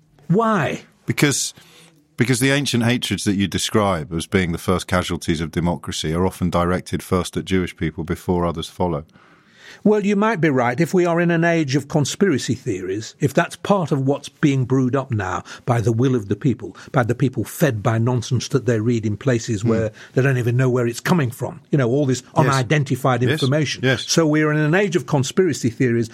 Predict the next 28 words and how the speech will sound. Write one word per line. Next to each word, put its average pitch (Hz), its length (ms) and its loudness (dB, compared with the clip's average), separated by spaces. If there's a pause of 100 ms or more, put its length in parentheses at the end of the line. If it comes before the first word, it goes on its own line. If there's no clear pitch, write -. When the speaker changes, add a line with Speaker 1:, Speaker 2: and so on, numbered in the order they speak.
(160)
Speaker 1:
and 143 180 4
what's 190 360 -2
anti-Semitism 156 840 2
but 143 120 0
a 151 60 -2
conspiracy 160 680 -2
theory? - 320 -8
Speaker 2:
Yes. 95 280 -2 (440)
Speaker 1:
It's 117 100 4
Speaker 2:
And 127 60 2
Speaker 1:
a - 20 -4
conspiracy 180 600 0
theory 147 300 0 (140)
from 156 260 2
beginning 156 440 2
to 147 180 0
end, 123 320 0 (120)
built 190 240 2
out 151 200 0
of 123 100 -2
fear 202 560 0 (200)
and 123 180 2
ignorance 160 500 0
and 135 100 2
superstition, 135 720 -2 (200)
as 147 100 2
are 135 220 0
all 165 320 2